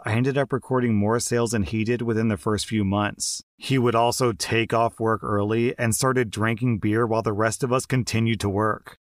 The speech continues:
I remember that when he found out that I participated in mixed martial art training sessions after work, he tried to goad me into a fight for his own amusement.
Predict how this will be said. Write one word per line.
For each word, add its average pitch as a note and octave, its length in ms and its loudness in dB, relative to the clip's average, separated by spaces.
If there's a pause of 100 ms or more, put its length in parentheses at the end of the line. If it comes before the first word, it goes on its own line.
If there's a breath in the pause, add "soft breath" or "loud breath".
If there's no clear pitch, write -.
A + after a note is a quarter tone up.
(140)
I B2 80 2
remember B2+ 500 2
that A#2 140 -4
when A2+ 140 2
he B2 100 2
found A2+ 400 0
out A2 200 2
that A#2 100 -2
I A2+ 100 2
participated A#2+ 840 -2
in B2 340 2
mixed A2+ 300 0
martial A#2+ 340 0
art A2+ 240 0
training A2+ 380 0
sessions A#2+ 420 0
after G#2+ 320 0
work, A2 400 0
he - 220 -4
tried C#3+ 320 2
to D3 100 4
goad A#2+ 380 2
me C3+ 180 2
into B2+ 260 2
a A#2 60 2
fight B2 400 0
for C3+ 180 2
his B2+ 160 2
own B2+ 240 2
amusement. G#2+ 720 0